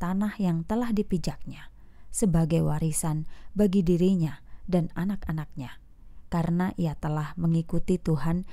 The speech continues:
dengan sepenuh hati. Tuhan juga murka kepadaku oleh karena mereka, dan Ia berfirman, "Engkau tidak akan masuk ke dalam negeri perjanjian itu. Umat Israel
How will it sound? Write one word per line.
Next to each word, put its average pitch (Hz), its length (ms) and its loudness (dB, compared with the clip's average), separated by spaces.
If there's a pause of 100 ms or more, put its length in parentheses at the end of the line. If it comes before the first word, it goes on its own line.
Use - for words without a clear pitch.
(200)
dengan 196 240 4
sepenuh 143 320 -2
hati. - 480 -8 (1200)
Tuhan 254 320 10
juga 202 240 8
murka 196 400 4
kepadaku 147 720 2 (320)
oleh 165 240 2
karena 156 320 0
mereka, 175 640 2 (320)
dan 214 240 8
Ia 233 240 6
berfirman, 160 720 4 (880)
"Engkau 208 400 6
tidak 170 320 2
akan 180 400 -2
masuk 160 320 0
ke 160 80 -2
dalam 185 480 2
negeri 190 240 4
perjanjian 156 640 2
itu. 120 320 -6 (800)
Umat 226 320 4
Israel 151 640 -2